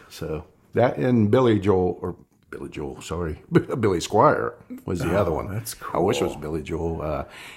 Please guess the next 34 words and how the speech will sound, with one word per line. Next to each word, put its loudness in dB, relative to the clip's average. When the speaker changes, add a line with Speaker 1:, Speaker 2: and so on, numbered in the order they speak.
Speaker 1:
he 4
did 4
where 0
he 0
come 2
to 0
town 2
by 0
himself, -2
and -6
he'd -2
play 0
an 2
acoustic -4
set. 0
He'd -8
sit 2
on 0
a -6
chair 0
and 0
with -10
his 0
glasses, 4
and 0
he -2
looks -2
like -2
he's -2
in -2
his -4
living 0
room -2
playing, -2